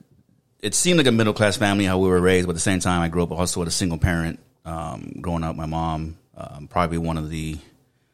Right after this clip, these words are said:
uh, hardest working women that I know. Um, you know, nothing against my wife. You know, she,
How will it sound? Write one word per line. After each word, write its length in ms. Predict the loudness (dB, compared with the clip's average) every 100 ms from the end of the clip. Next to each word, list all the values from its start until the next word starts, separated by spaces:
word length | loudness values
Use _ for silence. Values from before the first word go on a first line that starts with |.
| _ _ _
uh, 180 | -10 -8
hardest 280 | 2 2 4
working 300 | 2 2 0
women 240 | 0 0
that 100 | -2
I 80 | -2
know. 400 | 0 0 2 0 -4 -16 _
Um, 580 | -12 -10 -10 -12 -16 -16 -12
you 80 |
know, 120 | -12 -12 -14 -16 -20 _ _ _ -2
nothing 220 | 2 4
against 200 | 2 2
my 120 | 2
wife. 400 | 4 2 2 -2
You 60 | -4
know, 120 | -4
she, 280 | -4 -4